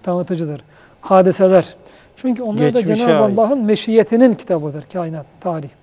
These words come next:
Speaker 2: Hı.
Speaker 1: Bütün bir tarih ve hadi-, insan aleminde cereyan eden hadiseler meşiyetinin Cenab-ı Allah'ın bir kitabıdır.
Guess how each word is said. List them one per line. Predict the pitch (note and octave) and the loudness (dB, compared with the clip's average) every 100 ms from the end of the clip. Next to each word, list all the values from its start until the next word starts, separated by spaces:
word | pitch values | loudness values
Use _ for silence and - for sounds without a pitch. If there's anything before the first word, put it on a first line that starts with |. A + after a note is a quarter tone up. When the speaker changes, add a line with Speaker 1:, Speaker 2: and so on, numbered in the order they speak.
| _ _ _ _ | _ _ _ _
Speaker 2:
Hı. | D3+ C3+ - G3+ | -20 -20 -16 -10
Speaker 1:
Bütün | - A3+ F#3 | -6 -4 -4
bir | E3+ | -4
tarih | F#3+ F3 A#3 - _ _ - - _ - | -4 -2 -2 -6 _ _ -20 -20 _ -6
ve | |
hadi-, | F#3 F#3 G#3+ | 0 0 0
insan | F#3 A3 A#3 E3+ E3 - E4 E4 _ _ _ _ - | -4 -8 -8 -10 -16 -20 -20 -20 _ _ _ _ 0
aleminde | F#3 F#3 F3 F3 F3 E3+ | 0 0 -2 -4 -4 -4
cereyan | E3 G3+ G3+ F3+ | -4 -4 -2 -2
eden | F3+ | -4
hadiseler | D3+ E3+ D#3+ F3 F#3+ A#3+ _ _ _ _ _ - | -6 -6 -6 -6 -6 -8 _ _ _ _ _ -6
meşiyetinin | F3 - G3+ F#3 G3+ G#3+ | -4 -2 -2 -2 0 -2
Cenab-ı | F3 D#3+ D#3+ D#3+ | -2 -4 -4 -6
Allah'ın | D#3 E3 D3+ | -6 -6 -8
bir | D3+ | -10
kitabıdır. | - E3+ D#3+ G#3 | -6 -6 -4 -6